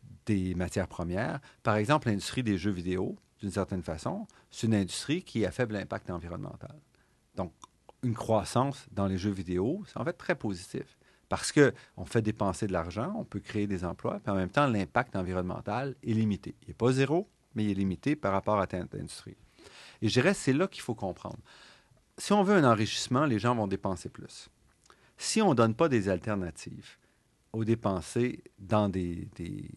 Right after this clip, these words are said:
des déplacements, dans des infrastructures, puis à ce moment-là, c'est ça que les gens vont faire. Euh, par exemple, L'argent qu'on investit dans l'achat du jeu vidéo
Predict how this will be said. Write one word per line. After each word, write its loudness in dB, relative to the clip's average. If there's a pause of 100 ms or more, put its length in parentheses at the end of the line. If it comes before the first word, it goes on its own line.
(280)
des -8 (120)
déplacements, -2 (300)
dans -8
des -10
infrastructures, -8 (320)
puis -10
à -8
ce -2
moment-là, 0 (220)
c'est -14
ça -4
que -6
les -2
gens -4
vont -8
faire. -20 (420)
Euh, -8
par -4
exemple, 4 (400)
L'argent 4
qu'on 2
investit 0
dans 2
l'achat 0
du -6
jeu 0
vidéo -4